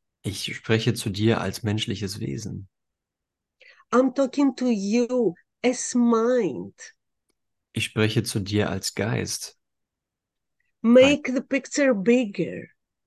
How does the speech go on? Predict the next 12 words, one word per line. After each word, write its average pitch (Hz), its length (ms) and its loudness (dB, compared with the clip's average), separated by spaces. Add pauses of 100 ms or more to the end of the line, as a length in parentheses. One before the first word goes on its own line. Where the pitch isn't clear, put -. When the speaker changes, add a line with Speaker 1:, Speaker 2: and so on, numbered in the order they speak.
(160)
Speaker 1:
Mach 107 280 0
das - 480 0
Bild 110 460 0
größer. 113 560 -2 (1120)
Speaker 2:
As 254 220 2
part 262 440 2
of 254 120 0
humankind. 247 1120 0 (680)
Speaker 1:
Als 101 540 0 (140)
Teil 110 540 4
der 101 120 -2
Menschheit. 123 680 -2